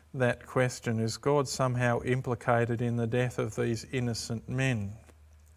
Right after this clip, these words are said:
Now, of course, we don't know the status of their hearts. We don't know, uh, whether they had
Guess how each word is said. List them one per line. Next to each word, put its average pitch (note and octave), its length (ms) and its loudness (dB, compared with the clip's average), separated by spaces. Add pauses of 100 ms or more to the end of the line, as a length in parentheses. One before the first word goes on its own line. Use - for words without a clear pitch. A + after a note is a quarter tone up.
Now, C#3 120 6
of B2 120 2 (640)
course, D#3 240 2
we D3 80 4
don't C3 220 4
know C#3 220 4
the B2+ 100 -4
status C3 460 -2
of B2+ 100 -2
their A#2 140 -2
hearts. B2 440 -8 (640)
We C3 160 4
don't A#2+ 240 6
know, B2 500 4
uh, A#2 380 0
whether A#2+ 240 2
they A#2+ 300 4
had A2+ 340 0